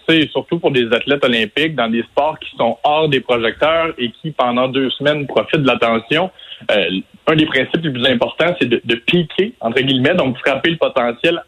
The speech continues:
à un moment présent. Quand ce moment-là, sur lequel tu travailles depuis quatre ans, est disparu, ben, tout le plan de match est aux poubelles. Mais encore une fois, si l'équipe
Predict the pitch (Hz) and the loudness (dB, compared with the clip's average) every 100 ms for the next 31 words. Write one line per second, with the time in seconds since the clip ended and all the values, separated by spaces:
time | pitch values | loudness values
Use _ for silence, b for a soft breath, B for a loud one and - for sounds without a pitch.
0 | - 127 123 131 135 127 123 117 110 b | -4 0 0 0 0 0 0 0 -2 b
1 | b - 139 147 156 143 127 135 170 170 | b -2 -2 0 0 2 2 2 0 0
2 | 127 113 151 151 - 117 131 135 120 - | -2 0 0 -2 0 0 2 0 -2 -2
3 | 120 113 131 147 131 _ _ _ _ - | -2 0 -2 -2 -4 _ _ _ _ -8
4 | 120 107 - 123 117 180 247 B B - | -8 -8 -2 0 2 2 0 B B -4
5 | 139 165 180 151 139 151 190 - - - | 0 0 2 0 0 0 0 -4 -8 -12
6 | _ _ _ _ - 120 151 143 151 170 | _ _ _ _ -8 -4 -4 0 0 0
7 | 101 104 _ - 101 101 107 110 127 127 | -2 -10 _ -12 -4 -2 0 0 0 0
8 | - 185 170 - 135 - 175 | 0 0 0 -2 -4 0 -2